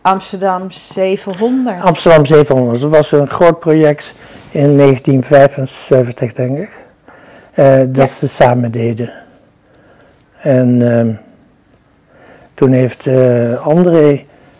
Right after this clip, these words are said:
Speaker 2: een, eh, soort, soort kwartetspel gemaakt. Getekend, eh, allemaal panden in Amsterdam. Ik heb het niet meer, maar, eh, en, ehm,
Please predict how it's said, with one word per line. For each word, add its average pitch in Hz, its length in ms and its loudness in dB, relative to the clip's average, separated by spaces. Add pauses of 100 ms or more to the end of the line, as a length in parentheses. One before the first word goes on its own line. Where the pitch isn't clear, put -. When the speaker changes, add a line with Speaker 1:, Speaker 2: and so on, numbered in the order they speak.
(160)
Speaker 2:
een, 127 460 -2 (400)
eh, 113 600 -6
soort, 117 380 -8
soort - 400 -10 (180)
kwartetspel 147 840 -8
gemaakt. 139 580 -10 (840)
Getekend, 135 800 -2
eh, 127 520 -4
allemaal 117 500 -4 (160)
panden 123 580 -2
in 113 320 -8
Amsterdam. 127 600 -8 (600)
Ik 131 220 -8
heb 127 160 -4
het 127 160 -6
niet 143 120 -4
meer, 139 300 -6 (120)
maar, 147 180 -12 (100)
eh, - 1120 -8
en, 139 400 0
ehm, 123 260 0